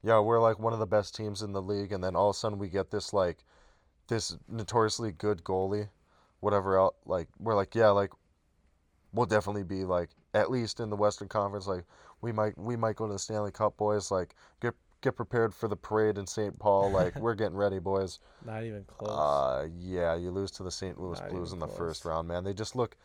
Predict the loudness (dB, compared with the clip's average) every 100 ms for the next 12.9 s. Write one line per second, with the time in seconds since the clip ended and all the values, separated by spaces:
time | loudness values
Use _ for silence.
0 | _ -4 -2 -2 -2 -6 -2 -4 -2 -2
1 | -4 -6 -8 -10 -6 -6 -6 -14 _ _
2 | _ _ _ -4 -4 0 -2 -2 -4 -4
3 | -4 -4 -8 -4 -4 0 -2 -2 -4 -4
4 | -4 -4 -4 -8 -6 -4 -4 -2 -2 -4
5 | -8 -8 -10 -8 -8 -8 -6 -2 0 0
6 | -4 -8 -4 -4 -4 -6 _ _ _ _
7 | _ _ -4 -2 0 0 -2 -4 -4 -2
8 | -2 -2 -2 2 2 2 -2 -2 4 4
9 | 4 0 -2 -4 -6 _ _ -20 -16 -8
10 | -4 -2 -4 -8 -8 -8 _ _ -6 -6
11 | -2 0 0 -2 -4 0 -2 -2 2 2
12 | 4 -2 -2 -4 -4 -6 -8 -6 -6